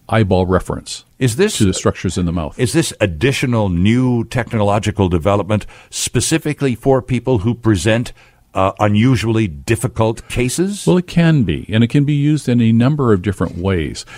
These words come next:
Speaker 1: Whenever you can place an implant more accurately s-, from a surgical perspective, it makes both the prosthetic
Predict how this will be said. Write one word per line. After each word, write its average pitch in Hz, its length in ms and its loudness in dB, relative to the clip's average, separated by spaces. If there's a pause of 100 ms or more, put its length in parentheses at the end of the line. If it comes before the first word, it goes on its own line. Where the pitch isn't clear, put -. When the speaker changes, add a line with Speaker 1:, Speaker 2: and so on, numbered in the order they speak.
(180)
Speaker 1:
Whenever 208 360 0
you 202 140 0
can 120 160 0
place 127 300 -2
an 98 120 2
implant 107 400 0
more 98 260 2 (100)
accurately 95 580 -2
s-, - 100 -10
from 87 240 -2
a 82 40 0
surgical 147 480 -2
perspective, - 600 -4
it 92 120 -2
makes 143 460 0 (140)
both 131 420 2
the 98 240 -2
prosthetic - 840 -2